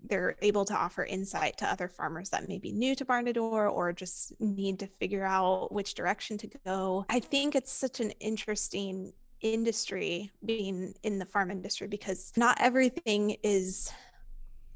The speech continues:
online and digital. There's such a tactile element to what we do, and being able to bridge that gap can be difficult unless you're actually doing it.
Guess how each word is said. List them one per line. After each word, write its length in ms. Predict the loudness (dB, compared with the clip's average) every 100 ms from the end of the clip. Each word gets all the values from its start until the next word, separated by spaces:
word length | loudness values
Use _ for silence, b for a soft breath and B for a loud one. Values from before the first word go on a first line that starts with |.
| -18 -20 -20 -20 0
online 640 | 4 4 4 2 2 0 -2
and 160 | -4 2
digital. 540 | 2 2 -2 -4 -4
There's 260 | -6 -6 -6
such 360 | -4 -2 -4 -4
a 140 | -6 -8 -16
tactile 1040 | -10 -2 -2 -4 -6 0 4 4 4 0 -6 B B B B B
element 540 | 0 2 0 -2 -4
to 120 | -4 0
what 260 | 0 0
we 120 | -4
do, 440 | 0 2 2 0 -4
and 280 | -4 -6 -8 -12 B B B B
being 240 | 0 2 4
able 220 | 4 2
to 160 | 0 -6
bridge 360 | -2 -2 0
that 220 | 0 0 -2 -12
gap 400 | -4 -2 -2 -6 -20 _ -6
can 140 | -2
be 120 | 0
difficult 760 | 0 -2 0 -2 -2 -2 0 0
unless 320 | -2 -4 -6
you're 100 | -6 -4
actually 360 | -4 -6 -8
doing 240 | -8 -6 -6
it. 120 | -8